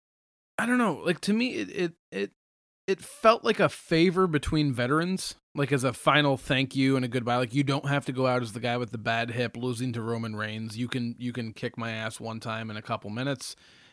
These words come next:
and we can get out of here. But it, it almost felt like, to me, like, they jumped the shark with the character.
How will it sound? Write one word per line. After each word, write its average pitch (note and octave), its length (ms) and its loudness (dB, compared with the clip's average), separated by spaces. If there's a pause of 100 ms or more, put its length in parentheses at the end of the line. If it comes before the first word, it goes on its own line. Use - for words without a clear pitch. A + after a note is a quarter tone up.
and A#2+ 80 -4
we C3+ 80 0
can C3 80 0
get A#2+ 140 0
out B2+ 180 4
of B2 80 0
here. A2 260 -6 (360)
But D3+ 160 0
it, E3 100 -2
it D#3+ 120 2
almost A#3 340 0
felt - 160 -4
like, F#3+ 120 -2
to - 100 -4
me, E3 100 0
like, D#3 140 0 (180)
they D3 140 4
jumped C#3+ 420 -2
the C3 80 -2
shark A2+ 380 -2
with A#2+ 160 -6
the - 60 -16
character. G2 540 -6